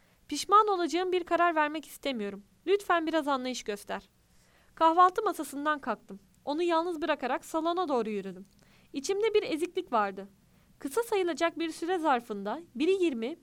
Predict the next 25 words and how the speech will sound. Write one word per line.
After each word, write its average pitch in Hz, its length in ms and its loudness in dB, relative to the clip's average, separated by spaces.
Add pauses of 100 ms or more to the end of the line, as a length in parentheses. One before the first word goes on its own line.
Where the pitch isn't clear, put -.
biri 392 220 2
de 381 60 0
elli 330 280 0
yaşlarındaki 285 680 -2
iki 277 220 -6
kadın 339 260 -2
tarafından 254 600 -4
tam 392 200 2
huzur 330 320 0
ve 359 80 0
mutluluğu 277 420 -4
yakaladığımı 262 640 -2
sandım 277 380 -2
esnada 269 480 -4
reddediliyordum. 214 800 -4 (720)
Gül'ün 330 280 2
palas 415 340 4
pandıras 320 460 4
terkini 311 380 2
anlayabilirdim. 320 840 0 (440)
Başından 392 380 2
yanlış 415 440 2
bir 381 80 2
teşebbüstü 247 680 -2
o. 202 200 -2